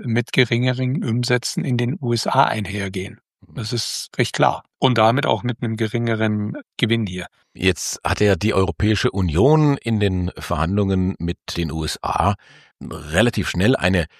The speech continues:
Speaker 2: Einigung erzielt. Ein anderer würde das als Deal dann irgendwo bezeichnen. China lässt sich da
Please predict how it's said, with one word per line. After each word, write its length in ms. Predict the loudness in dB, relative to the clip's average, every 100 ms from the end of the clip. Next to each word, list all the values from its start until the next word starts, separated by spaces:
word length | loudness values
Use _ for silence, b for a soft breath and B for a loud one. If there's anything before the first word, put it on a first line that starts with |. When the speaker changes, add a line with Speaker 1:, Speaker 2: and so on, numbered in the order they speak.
| b -2
Speaker 2:
Einigung 720 | 2 4 6 4 4 2 2
erzielt. 720 | 0 -2 -2 0 4 4 4
Ein 100 | 0
anderer 360 | 2 2 2 2
würde 180 | 2 2
das 160 | 0
als 240 | -2 -4 -2
Deal 220 | 2 2
dann 180 | 2 0
irgendwo 300 | 0 0 0
bezeichnen. 920 | -2 -2 0 0 -2 0 2 2 0 -4 B -18 _ -12
China 640 | -2 2 6 6 6 2 -2
lässt 460 | 0 0 0 -4
sich 180 | -4 -4
da 360 | 0 2 2